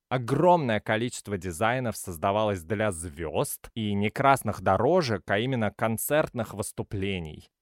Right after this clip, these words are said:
Значительнейший здесь пример — мировое турне Мадонны одна тысяча девятьсот девяностого года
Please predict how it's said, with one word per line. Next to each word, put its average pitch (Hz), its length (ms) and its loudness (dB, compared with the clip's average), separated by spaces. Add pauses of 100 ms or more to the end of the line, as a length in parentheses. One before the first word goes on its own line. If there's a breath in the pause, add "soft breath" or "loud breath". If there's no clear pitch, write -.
(100)
Значительнейший 113 1000 0
здесь 101 280 -4
пример — 107 640 -2
мировое 101 480 4
турне 104 340 -2
Мадонны 95 580 0
одна 76 280 -6
тысяча - 320 -6
девятьсот 87 360 -6
девяностого 90 600 -4
года 143 540 0